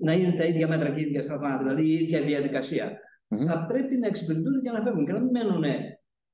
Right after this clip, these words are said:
Speaker 1: ή στην καρδίτσα να έχουν μάθει καλά τα ελληνικά, γιατί μείναν πάρα πολύ καιρό εκεί, χωρίς να μπορέσουν να προχωρήσει η διαδικασία διαβατηρίων. Ε, ίσως εδώ, εγώ δίνω αυτή την ερμηνεία ως,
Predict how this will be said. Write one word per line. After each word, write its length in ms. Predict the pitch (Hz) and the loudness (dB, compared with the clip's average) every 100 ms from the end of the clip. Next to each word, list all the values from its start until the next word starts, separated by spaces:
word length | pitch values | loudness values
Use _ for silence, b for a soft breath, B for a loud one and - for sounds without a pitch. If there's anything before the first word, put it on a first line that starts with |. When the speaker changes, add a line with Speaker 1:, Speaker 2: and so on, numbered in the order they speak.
| _ - | _ -6
Speaker 1:
ή 140 | 160 | -2
στην 160 | 160 151 | 0 2
καρδίτσα 760 | 151 151 165 160 139 123 - - | 0 0 0 0 -2 -4 -8 -4
να 100 | 143 | -4
έχουν 220 | 147 147 | 0 0
μάθει 280 | 143 139 - | 0 0 -2
καλά 300 | 127 135 131 | -2 0 0
τα 80 | 131 | 0
ελληνικά, 480 | 123 123 120 135 131 | 0 0 -2 0 -2
γιατί 260 | 127 127 | -2 -2
μείναν 340 | 131 135 127 - | 0 0 0 -2
πάρα 260 | 135 120 | -2 -2
πολύ 200 | 131 127 | -6 -2
καιρό 260 | 120 120 123 | 0 2 2
εκεί, 580 | 107 135 123 - - - _ _ - | 2 0 0 0 -6 -14 _ _ -4
χωρίς 440 | 131 135 143 139 | 0 2 0 0
να 100 | 131 123 | 0 2
μπορέσουν 760 | 131 147 143 120 110 - - _ | 2 2 0 -4 -6 -6 -10 _
να 380 | 139 156 135 - - - | -4 0 0 -2 -8 -6
προχωρήσει 640 | 165 156 151 143 151 151 139 | -2 0 2 2 2 0 0
η 20 | |
διαδικασία 640 | 139 123 117 117 160 143 | 0 0 -2 -6 -2 0
διαβατηρίων. 1000 | 123 127 120 135 127 139 127 113 110 - - _ _ _ _ | 0 0 -2 0 0 2 2 0 -4 -10 -16 _ _ _ _
Ε, 640 | 160 160 160 160 156 151 151 - - - | 2 4 4 4 2 0 -4 -4 -10 -4
ίσως 320 | 170 160 156 | 0 0 0
εδώ, 500 | 151 160 160 160 156 156 139 | 2 4 4 4 2 -2 -2
εγώ 300 | 151 165 160 | 0 2 2
δίνω 260 | 170 170 | 0 0
αυτή 160 | 160 190 | 0 0
την 120 | 160 | 2
ερμηνεία 520 | 135 127 127 127 117 | 2 2 0 0 -2
ως, 140 | 120 | -6